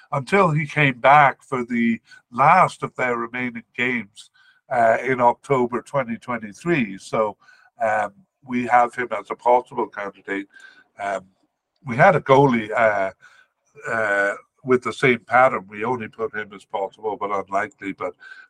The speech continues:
uh, we have him as possible. A little bit inconsistent there. Uh, okay, that's it. Those are the seven candidates. They usually bring, I would say, five or six to the, uh, tournament. So,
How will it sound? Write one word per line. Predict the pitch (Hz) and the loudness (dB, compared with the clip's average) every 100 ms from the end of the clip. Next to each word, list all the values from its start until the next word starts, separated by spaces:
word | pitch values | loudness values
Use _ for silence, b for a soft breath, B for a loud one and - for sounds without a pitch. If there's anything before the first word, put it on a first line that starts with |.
| - | -8
uh, | 110 98 - - | -2 0 -2 -8
we | - 104 98 | -16 -14 -12
have | 98 98 - - | -8 -8 -8 -14
him | 98 95 _ _ b b b b | -16 -16 _ _ b b b b
as | 110 101 | -2 -2
possible. | - 98 85 - 98 95 | -6 -6 -6 -8 -6 0
A | 117 | 2
little | 113 110 | 2 0
bit | 101 98 | -2 -6
inconsistent | 98 92 95 90 104 98 - 90 - | -6 -10 -16 -14 -14 -14 -18 -20 -10
there. | 92 95 B B B B B B B _ - | -10 -10 B B B B B B B _ 2
Uh, | 151 185 | 4 6
okay, | 214 240 269 | 8 8 8
that's | 160 175 175 - | 8 8 6 4
it. | 196 240 | 2 4
Those | 190 202 175 | 2 2 0
are | |
the | 180 160 | -2 -2
seven | 165 180 170 156 | 4 4 4 -4
candidates. | 147 160 156 160 220 233 | -2 -2 -2 -2 -2 -2
They | 190 | -4
usually | 175 185 196 196 190 | -2 -2 -4 -4 -4
bring, | 180 175 | -2 0
I | 170 165 | 4 4
would | 160 151 | 2 -4
say, | 165 147 | -2 -2
five | 147 147 147 170 160 | 6 10 10 8 2
or | 147 131 | -2 -2
six | - 196 190 - | -2 -2 -2 -10
to | - 156 | -10 -6
the, | 143 135 131 | -4 -2 0
uh, | 123 123 | 0 0
tournament. | - 151 151 156 156 190 | -2 -2 0 -2 -8 -8
So, | - 147 123 120 | -6 0 2 0